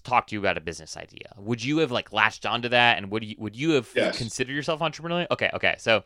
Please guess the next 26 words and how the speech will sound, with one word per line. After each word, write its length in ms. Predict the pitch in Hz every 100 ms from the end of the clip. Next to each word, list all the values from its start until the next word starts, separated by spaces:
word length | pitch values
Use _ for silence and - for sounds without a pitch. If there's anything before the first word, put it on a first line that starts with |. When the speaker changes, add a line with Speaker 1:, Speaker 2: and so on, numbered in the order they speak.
| - - -
Speaker 2:
Yeah, 240 | 127 117 104 -
from, 100 | 131
Speaker 1:
so 180 | 113 -
Speaker 2:
from 160 | 127 127
an 80 |
early 360 | 127 131 135 117
age, 560 | 104 98 90 - - -
like, 380 | 107 101 - - _ _ -
you 100 | 113
know, 160 | 107
to 80 | 101
the 80 | 107
point 340 | - 120 113
where 520 | 110 104 104 101 92 _ _ _ _ _ -
I 140 | 117
wanted 360 | 117 120 113 107
to, 540 | 113 110 107 104 107 -
as 160 | 104
a 80 | 101
kid, 560 | - - 113 104 90 90 _ -
like, 220 | 104 90
bottle 380 | - 113 113 113
my 220 | 107 104
own, 480 | 104 104 101 98 101 _ -
you 140 | 110
know, 240 | 92 90